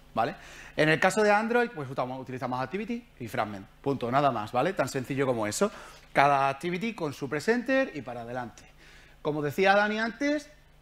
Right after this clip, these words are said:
aquí lo interesante es donde nos enganchamos. Implementamos la vista común que teníamos antes, que os hemos enseñado, instanciamos el presenter. En el caso de Android y las Activity nos enganchamos en el onCreate.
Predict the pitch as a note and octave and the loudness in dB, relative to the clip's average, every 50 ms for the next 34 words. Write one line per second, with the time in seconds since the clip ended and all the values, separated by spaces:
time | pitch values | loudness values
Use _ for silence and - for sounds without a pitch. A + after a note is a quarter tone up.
0 | - - - - - C3+ A#2+ C3 D#3 D#3 D#3+ D#3 E3 F3+ F3 E3+ - G#3 G#3+ A3 | -20 -20 -20 -10 -8 -6 -4 -2 -2 -2 -2 -2 0 -2 -2 0 2 2 0 2
1 | - B3 A3+ A3 F#3+ C#3+ F3+ F3 E3 D#3+ D3+ D#3+ D#3+ D3 C3 B2+ A2+ - C3 A#2+ | 4 4 4 4 2 0 -2 0 0 0 0 0 0 -2 -4 -4 -4 -2 -2 0
2 | D3 F#3 A2 A#2+ A2+ - - D3+ C#3+ D3 D3+ C#3+ C#3 C#3 - D#3+ D3+ D3+ D3+ D3+ | 0 0 0 -2 -4 -4 -4 -4 0 0 0 0 0 0 2 2 2 4 2 2
3 | D3 D3+ D3 - E3 D3 F3+ G3+ A#3 C4+ C#4+ C#4 A#3 A#3+ F#3 D#3+ D#3 D3+ D3+ D3+ | 2 2 2 2 2 2 2 4 4 6 6 6 4 2 0 0 0 0 2 2
4 | D#3 D3+ F3 G3 F#3+ G3 - - C3 B2+ B2+ C3 C#3+ D3+ C#3+ F#3+ G#3+ A#3 B3 B3 | 4 4 4 2 2 0 -4 -2 -4 -2 -2 0 -2 0 0 0 2 4 6 8
5 | B3+ B3+ C4 B3+ - - - - - D#3+ D#3+ D#3 - D3+ C#3+ C#3 - C#3+ C3 C#3 | 8 6 6 4 -2 -12 -20 -8 -4 -2 -2 0 0 0 -2 0 0 -2 -2 0
6 | C#3 D3+ D3 D3 G3 F#3+ - B3 B3+ B3+ B3 B3+ B3 A#3+ B3 B3 A#3+ A#3+ - - | -2 -2 0 0 -2 2 2 2 2 2 4 4 4 6 6 4 2 -2 -8 -18
7 | - - - - - D3+ D3+ C#3+ C#3 - D#3+ D#3 - F3+ E3+ E3+ F3 F#3 F#3 F3+ | -20 -16 -10 -4 -2 0 0 0 2 2 2 2 4 4 6 6 6 4 4 2
8 | F3+ F3+ F3+ F3 F3 F3 F3 G#3+ A3+ A3 E3+ D#3 C3 B2 C3+ D3 D3 C#3 C3+ C#3 | 0 2 4 4 2 2 0 -2 -2 -2 -2 -2 -4 -2 -2 -2 -2 0 -2 -2
9 | B2+ - D#3 D#3+ E3 D#3 E3 E3 D#3+ D#3+ D#3+ C3+ - E3+ G3+ A3+ B3+ C4 C#4 C#4+ | 0 0 0 0 0 0 0 2 2 0 0 0 0 4 6 6 6 6 4 2
10 | D4 - | -4 -6